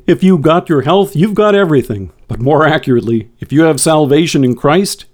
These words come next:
you have everything. And through faith, that's exactly what we have. Let us pray. Caring Savior, bless us with health and healing, trusting that you will do only what is best and point us always to our eternal health of life everlasting in you.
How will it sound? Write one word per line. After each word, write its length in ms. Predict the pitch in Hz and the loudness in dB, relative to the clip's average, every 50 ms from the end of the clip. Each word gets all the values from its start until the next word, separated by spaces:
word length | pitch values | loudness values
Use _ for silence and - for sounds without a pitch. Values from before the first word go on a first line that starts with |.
| _ _ | _ _
you 280 | 123 139 180 196 165 | 0 2 2 2 2
have 180 | 135 131 127 113 | 2 0 0 -2
everything. 600 | 123 120 101 117 113 101 - 117 104 104 104 - _ _ | -2 -2 -2 -4 -6 -4 -6 -10 -10 -10 -14 -18 _ _
And 160 | - 151 143 - | -4 -4 -4 0
through 200 | 170 180 170 - | 2 2 2 2
faith, 360 | - 170 165 156 143 135 - - - _ | 0 0 0 0 -2 -4 -8 -20 -10 _
that's 200 | 139 160 - - | -8 -4 -4 -4
exactly 520 | 143 127 110 110 143 151 160 - 190 160 | -4 -4 -4 -2 -2 -2 -2 0 0 0
what 200 | 151 156 156 - | 2 0 0 0
we 120 | 160 151 | 0 -2
have. 420 | 135 127 120 110 101 92 95 - - - _ _ _ _ _ _ _ _ | 0 0 -2 -2 -4 -6 -8 -12 -18 -20 _ _ _ _ _ _ _ _
Let 100 | 302 - | -2 -2
us 160 | - - - | -2 -2 -4
pray. 400 | - - - 190 170 120 90 - _ _ _ _ _ _ _ _ - | -10 -4 -4 -2 -2 -2 -6 -10 _ _ _ _ _ _ _ _ -14
Caring 320 | - - 220 254 226 160 139 | -4 -2 0 2 2 2 2
Savior, 420 | - - 190 208 208 156 156 139 | 2 2 2 2 2 2 0 0
bless 300 | 120 123 156 185 180 - | 2 0 0 0 0 0
us 200 | 135 127 127 - | 0 -2 -2 0
with 140 | 135 113 110 | -4 -4 -4
health 400 | - - 165 156 170 190 190 - | -4 -4 -2 0 0 0 0 0
and 120 | 180 170 | -2 -2
healing, 440 | 139 156 165 156 120 101 98 95 90 _ | 0 -2 -2 0 -2 -2 -6 -8 -12 _
trusting 400 | _ - 180 180 - - 208 185 | _ -2 -2 -2 0 0 0 0
that 180 | 160 160 135 - | 0 0 -2 -2
you 160 | 139 147 185 | -2 0 2
will 200 | 185 175 156 147 | 2 2 2 2
do 260 | 123 135 165 170 175 | 0 0 0 0 0
only 280 | 185 170 214 196 147 123 | 2 0 0 2 2 0
what 200 | 123 127 131 135 | 2 2 0 0
is 100 | 135 113 | 0 -2
best 420 | 101 113 135 170 190 - - - - _ - | 0 0 0 0 0 -4 -8 -12 -20 _ -8
and 120 | 117 117 | -8 -6
point 220 | - - 277 269 269 | -4 -4 -2 -2 -2
us 160 | 247 - - | -4 -4 -2
always 500 | - 226 226 175 123 110 107 110 113 113 | 0 2 2 2 2 0 0 -2 -2 -4
to 120 | - 143 131 | -2 -2 0
our 180 | 151 175 175 | 2 2 2
eternal 500 | 156 139 135 - - 190 214 214 202 165 | 0 0 -2 -4 -4 -2 0 2 0 0
health 340 | 131 170 185 147 120 107 - | 0 0 0 0 0 -2 -4
of 160 | 127 113 104 | -6 -4 -2
life 280 | 113 123 139 170 165 - | -2 0 0 0 0 0
everlasting 640 | 175 151 165 151 131 131 156 170 - - 185 165 | 0 0 0 0 0 0 -2 -4 -4 -4 -4 -2
in 140 | 165 160 170 | -2 -2 -2
you. 260 | 196 202 135 95 - | -2 -4 -4 -6 -10